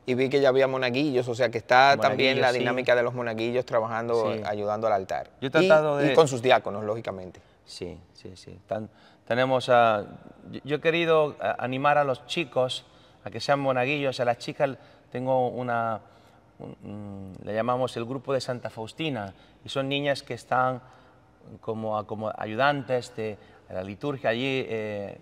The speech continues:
Speaker 2: dando el boletín, dando la bienvenida, ayudan las más grandecitas a hacer la colecta. Y los muchachos los tenemos aquí de monaguillos, porque siempre en,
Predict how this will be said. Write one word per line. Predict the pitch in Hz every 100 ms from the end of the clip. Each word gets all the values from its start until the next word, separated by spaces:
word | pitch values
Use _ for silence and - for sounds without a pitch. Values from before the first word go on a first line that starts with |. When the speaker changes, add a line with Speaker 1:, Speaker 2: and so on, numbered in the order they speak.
| 90
Speaker 2:
dando | 107 113 113
el | 107
boletín, | 98 98 101 - 185 175 165 160 160 - - -
dando | 117 120 113
la | 110
bienvenida, | 110 110 110 135 165 156 139 131
ayudan | 123 120 113 - - - -
las | 107
más | 113
grandecitas | 113 110 - 113
a | 107
hacer | - 107
la | 101
colecta. | 107 131 151 - 135 131 - - - - - _
Y | 135
los | 151 170
muchachos | 175 - 170 160
los | 143
tenemos | 139 143 143 -
aquí | 120 135
de | 135
monaguillos, | 135 131 135 143 123 123 - - _ _ - - _ -
porque | 113 104 127 120 107 -
siempre | - 139 131
en, | 127